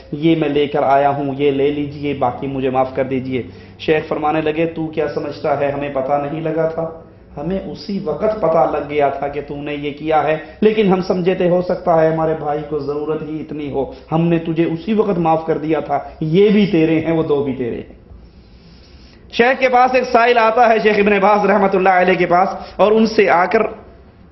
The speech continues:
उनसे आकर अपने घर वालों की हाजत बयान करता है। शेख उसके लिए एक ज़बीहा, एक बकरा देने का हुक्म देते हैं।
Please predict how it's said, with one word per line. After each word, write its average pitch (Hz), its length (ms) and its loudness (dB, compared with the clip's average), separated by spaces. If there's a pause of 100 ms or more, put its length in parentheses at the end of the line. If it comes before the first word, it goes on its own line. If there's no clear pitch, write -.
(840)
उनसे 190 380 4
आकर 156 600 0 (560)
अपने 196 240 2
घर 165 200 2
वालों 175 320 4
की 165 120 0
हाजत 156 400 0
बयान 156 260 2
करता 151 340 0
है। 123 180 -4 (220)
शेख 208 320 4
उसके 185 400 0
लिए 185 260 2
एक 185 580 0
ज़बीहा, 165 600 0
एक 160 180 0
बकरा 170 280 2
देने 156 260 0
का 156 120 0
हुक्म 143 300 -2
देते 117 220 -2
हैं। 113 160 -12